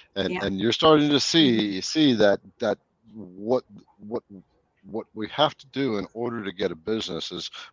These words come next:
Speaker 1: we have to expand our context and be willing to change some of the ways that we think, right?
Speaker 2: Yeah.
Speaker 1: Uh, sometimes people say we actually have to change who we are. And depending on the level
Speaker 2: Mm-hmm.
Speaker 1: that you wanna get, you actually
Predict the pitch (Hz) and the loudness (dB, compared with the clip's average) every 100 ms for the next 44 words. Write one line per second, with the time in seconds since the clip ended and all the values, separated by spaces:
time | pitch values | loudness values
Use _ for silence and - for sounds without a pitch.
0 | - 151 175 131 95 87 - 110 - - | -4 -4 -2 -4 -6 -8 -10 -8 -6 -6
1 | - - 110 110 87 - 101 101 - 98 | -6 -2 -2 -2 -4 -6 -4 -4 -2 -2
2 | 92 - 90 82 78 87 95 104 110 107 | -2 -6 -10 -12 -14 -10 -6 -2 -4 -6
3 | - - - 104 101 95 - - - - | -10 -8 -6 -4 -4 -4 -6 -6 -8 -6
4 | 90 85 90 80 - - 151 - - 196 | -6 -6 -4 -4 -4 -4 -4 -4 -2 -2
5 | - _ - - - - - 101 104 - | -2 _ -18 -16 -16 -10 0 2 2 -2
6 | 202 147 113 104 95 113 - _ - 165 | -2 0 2 4 2 -2 -20 _ 0 2
7 | 165 170 156 165 160 131 147 123 110 120 | 6 6 6 -2 -2 2 4 4 6 2
8 | - 127 101 104 - 113 104 - - 117 | 2 0 -2 -4 -4 -2 -2 -6 -8 -6
9 | 101 90 92 - - _ - _ 110 101 | -2 0 0 0 -6 _ -20 _ -8 -8
10 | - 151 175 131 98 107 123 104 98 101 | -2 0 4 4 4 6 6 6 2 -2
11 | 92 80 82 117 85 _ 95 90 82 85 | -6 -6 -2 0 0 _ -6 -4 -4 -6
12 | - 85 82 | -8 -8 -10